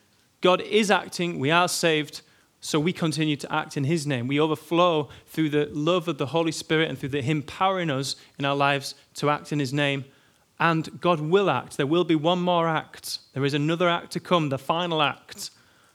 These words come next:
And we, our response is that we will live with a firm hope of the future. Amen? Amen. Amen. Um, do you wanna come back, Lorna and co?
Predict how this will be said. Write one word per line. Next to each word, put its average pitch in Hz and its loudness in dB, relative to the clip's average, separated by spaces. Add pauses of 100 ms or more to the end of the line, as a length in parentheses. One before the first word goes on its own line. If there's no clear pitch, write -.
(180)
And 135 -2
we, 151 2
our 143 -2
response 147 -2
is 139 -6
that 151 -2
we 131 -4
will 131 0
live 147 0 (280)
with 123 -6
a - -6
firm 156 0
hope 135 -2 (380)
of 117 -8
the - -18
future. 131 -6 (760)
Amen? 175 2 (720)
Amen. 123 -4 (960)
Amen. 127 0
Um, - -10 (300)
do - -20 (180)
you 139 -2
wanna 131 -4
come 135 -4
back, 131 -4
Lorna 123 -4
and 120 -4
co? 131 -6